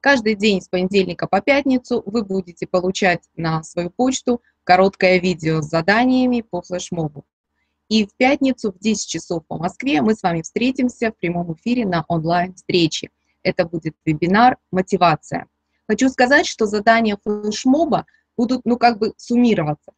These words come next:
То есть сегодняшнее задание, плюс завтрашнее, плюс следующее, плюс следующее. И таким образом,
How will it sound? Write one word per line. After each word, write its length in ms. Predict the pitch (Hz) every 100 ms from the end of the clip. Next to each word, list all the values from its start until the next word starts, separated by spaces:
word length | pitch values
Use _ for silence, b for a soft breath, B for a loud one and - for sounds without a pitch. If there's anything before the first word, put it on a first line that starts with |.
| _
То 120 | - 220
есть 160 | 214
сегодняшнее 680 | - 170 185 214 247 262 269
задание, 480 | 269 254 269 269 247
плюс 180 | 180 165
завтрашнее, 680 | 196 240 - 247 - 233
плюс 200 | 214 170
следующее, 500 | - 196 233 233 202
плюс 200 | 190 202
следующее. 540 | - 190 160 156 - 160 _ _ -
И 80 |
таким 340 | - 226 247 240
образом, 580 | - 247 277 277 285 294